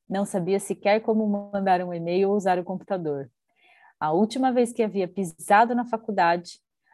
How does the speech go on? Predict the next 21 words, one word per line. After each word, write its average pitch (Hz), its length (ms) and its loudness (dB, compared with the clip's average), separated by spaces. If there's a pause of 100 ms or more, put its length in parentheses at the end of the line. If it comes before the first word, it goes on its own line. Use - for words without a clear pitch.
(100)
achávamos 185 580 -2
o 196 60 -4
corretor 220 1040 2
para 214 220 2
a 202 40 0
máquina 240 520 -4
de 233 80 -6
escrever 196 420 0
algo 214 240 4
revolucionário. 202 1040 -2 (640)
Sabia 208 380 6
que 220 80 0
seria 208 340 2
intimidante, 208 1120 -4
mas 165 260 -6
quando 220 300 0
estou 220 260 -6
na 185 120 -8
sala 165 280 -2
de 165 160 -4
aula, 175 380 4